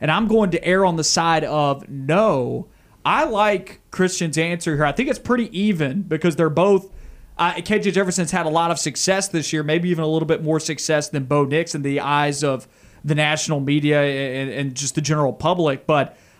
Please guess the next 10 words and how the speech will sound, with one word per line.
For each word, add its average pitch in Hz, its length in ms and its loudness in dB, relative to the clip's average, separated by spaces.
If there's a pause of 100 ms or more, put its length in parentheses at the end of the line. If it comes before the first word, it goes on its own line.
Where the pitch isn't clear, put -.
I 175 120 2
think 175 260 0
Bo 175 160 4
Nix's 165 400 0
ability 151 760 2
and 135 100 -4
his 139 180 0
ceiling 165 520 0
is 135 140 -4
higher 131 500 -2